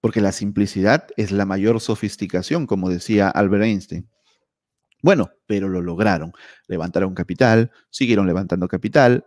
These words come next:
más capital, salieron a la bolsa, ahora vale una millonada de dinero esta empresa,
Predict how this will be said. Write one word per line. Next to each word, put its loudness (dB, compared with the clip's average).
más -2
capital, -2
salieron 2
a 4
la 4
bolsa, 0
ahora -4
vale 0
una 0
millonada -2
de 0
dinero 0
esta -4
empresa, -2